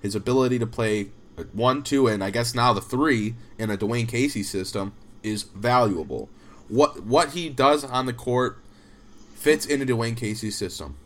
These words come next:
because he shoots at the rim and he shoots from the three-point line.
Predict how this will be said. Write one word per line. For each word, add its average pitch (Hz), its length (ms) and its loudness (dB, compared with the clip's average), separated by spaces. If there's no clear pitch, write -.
because 90 220 -10
he 90 80 -8
shoots 120 280 -2
at 117 120 -4
the 104 80 -2
rim 147 340 0
and 87 80 -10
he 87 80 -8
shoots 117 260 -4
from 120 160 -6
the 120 80 -2
three-point 104 480 -6
line. 67 220 -10